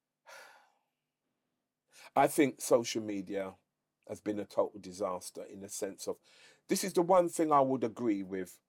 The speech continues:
Donald Trump to a degree, you know.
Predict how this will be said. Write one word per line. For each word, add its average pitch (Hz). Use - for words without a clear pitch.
Donald 95
Trump 95
to 302
a 214
degree, 175
you 104
know. 90